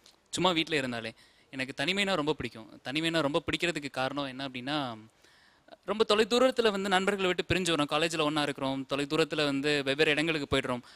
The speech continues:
அவங்களுக்கு பேசுறதுக்கான வாய்ப்புகள் நிறைய கிடைக்குது. அவங்களுக்கு, அவங்க, என்ன, என்ன, எனக்கு தெரிஞ்சு வந்து காலேஜ்ல க-, காலையில ஆஃபீஸ்க்கு போனோம் அப்படின்னா,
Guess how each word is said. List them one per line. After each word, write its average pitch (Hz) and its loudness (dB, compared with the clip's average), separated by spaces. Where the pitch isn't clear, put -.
அவங்களுக்கு 147 2
பேசுறதுக்கான 175 2
வாய்ப்புகள் 143 2
நிறைய 131 0
கிடைக்குது. 120 -4
அவங்களுக்கு, 123 -2
அவங்க, 139 2
என்ன, 160 -2
என்ன, 185 4
எனக்கு 202 2
தெரிஞ்சு 196 -4
வந்து 175 -2
காலேஜ்ல 151 0
க-, 117 -4
காலையில 139 2
ஆஃபீஸ்க்கு 139 -6
போனோம் 139 -2
அப்படின்னா, 135 -2